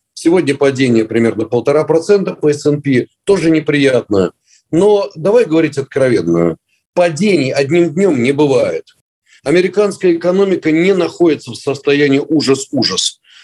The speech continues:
Ну да, идет рецессия, но при этом ситуация с занятостью действительно вполне приличная. Безработица небольшая, это во-первых. Другое дело, что безработица штука творческая. Ее можно по-разному считать, но тем не менее.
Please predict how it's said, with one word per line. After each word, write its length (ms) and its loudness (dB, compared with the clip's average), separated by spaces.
Ну 120 2
да, 300 0
идет 280 -2
рецессия, 800 0
но 160 0
при 200 0
этом 260 0
ситуация 500 -2
с 60 -2
занятостью 600 -2
действительно 480 -2
вполне 340 0
приличная. 840 0
Безработица 680 -2
небольшая, 1000 0
это 220 -2
во-первых. 600 -2
Другое 320 0
дело, 260 2
что 500 2
безработица 600 0
штука 300 -6
творческая. 720 0
Ее 120 2
можно 240 0
по-разному 460 0
считать, 420 -2
но 60 -2
тем 240 0
не 100 4
менее. 400 -4